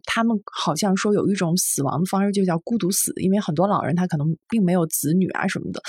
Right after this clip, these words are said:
他们就在自己的，可能自己的房子里面最后孤独地去世。然后遗物整理师其实是可以去到他们的房间里面去帮助把这个遗体各个方面进行处理啊等等。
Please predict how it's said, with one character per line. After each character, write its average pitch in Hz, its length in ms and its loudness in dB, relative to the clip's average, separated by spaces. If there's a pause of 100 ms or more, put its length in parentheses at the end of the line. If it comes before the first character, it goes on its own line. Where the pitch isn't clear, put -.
(200)
他 196 100 -2
们 175 80 2
就 180 140 0
在 180 180 2
自 190 200 0
己 - 160 -2
的， - 180 -2 (220)
可 - 160 -6
能 143 160 -4
自 180 120 -2
己 151 140 -2
的 170 80 -2
房 147 240 -2
子 185 140 2
里 170 100 0
面 87 220 -4
最 175 120 0
后 175 160 2
孤 220 160 -2
独 185 140 0
地 175 140 2
去 220 160 0
世。 - 80 2 (220)
然 165 100 0
后 185 80 0
遗 180 140 2
物 254 160 6
整 180 180 2
理 196 160 4
师 202 180 4
其 190 200 0
实 190 40 4
是 208 160 2
可 170 320 0
以 254 160 4
去 208 220 0
到 170 220 0
他 202 160 -2
们 196 160 2
的 165 240 0 (420)
房 185 220 2
间 240 240 2
里 190 120 2
面 143 300 -2
去 175 560 0 (320)
帮 269 300 0
助 202 300 0
把 151 200 -6
这 175 140 -2
个 185 80 2
遗 165 260 -2
体 - 260 -4
各 - 140 -2
个 180 80 -2
方 180 140 0
面 185 80 2
进 202 160 0
行 202 120 2
处 160 280 -2
理 190 120 0
啊 - 140 -2
等 139 220 -4
等。 - 120 -4